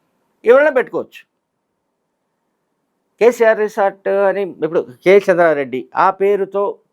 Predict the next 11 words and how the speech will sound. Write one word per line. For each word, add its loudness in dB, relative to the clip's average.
కె 0
చంద్రరావు 0
అనుకోండి, -6
అట్లా -6
కూడా 4
కేసీఆర్ -2
వస్తుంది. -14
ఇక్కడ 2
ఇతను 0
రెడ్డి -8
కనుక 0